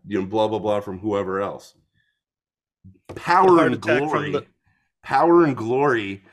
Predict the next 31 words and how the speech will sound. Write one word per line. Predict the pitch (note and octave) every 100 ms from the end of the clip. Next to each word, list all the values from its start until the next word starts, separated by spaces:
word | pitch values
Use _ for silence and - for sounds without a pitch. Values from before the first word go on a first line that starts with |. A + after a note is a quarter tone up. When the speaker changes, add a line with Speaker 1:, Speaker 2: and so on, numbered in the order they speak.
| _
Speaker 1:
had | - B2+
the | A2+
coolest | - - C3+ D3 C#3+ -
fucking | - - C#3 C#3+ C3+ A2+
finisher | A2 - C3 C#3+ - G#2+ G#2 G2 _ _ _ _ -
I | A2
had | G2+ F#2
ever | A2 G#2+ A2+
seen, | - A2+
and | F#2+
I | F#2+
used | G#2+ -
to |
do | G#2+ B2
it | F#2+
all | G#2 A#2+
the |
time | A#2 A#2+ A2+ F2+
when | F#2
we | F#2+
were | F#2
wrestling | G2+ - G2+ F2+
as | E2+
kids. | - G#2 - - _ _ _ _ _ G2
The | G#2
s-, | - -
the | G2+
superplex | - D#3 D#3 C3+ - A#2 - -
off | A2+ B2
the | C3+
rope, | B2+ B2 A#2+ A#2+